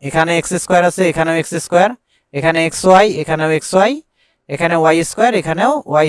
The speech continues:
স্কয়ার। তো পাওয়ার যদি মেলে তাহলে আমরা সেই বীজগাণিতিক রাশির মধ্যে যোগ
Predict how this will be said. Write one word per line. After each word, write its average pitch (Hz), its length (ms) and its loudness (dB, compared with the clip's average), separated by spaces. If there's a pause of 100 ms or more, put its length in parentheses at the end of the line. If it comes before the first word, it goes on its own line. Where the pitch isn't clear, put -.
(140)
স্কয়ার। 107 240 -4 (480)
তো 139 60 0 (200)
পাওয়ার 175 320 6 (120)
যদি 208 240 0
মেলে 175 180 2 (120)
তাহলে 170 320 4
আমরা 165 220 2 (220)
সেই 151 180 0 (500)
বীজগাণিতিক 160 540 -2 (100)
রাশির 160 360 0
মধ্যে 156 220 -2 (160)
যোগ 151 100 0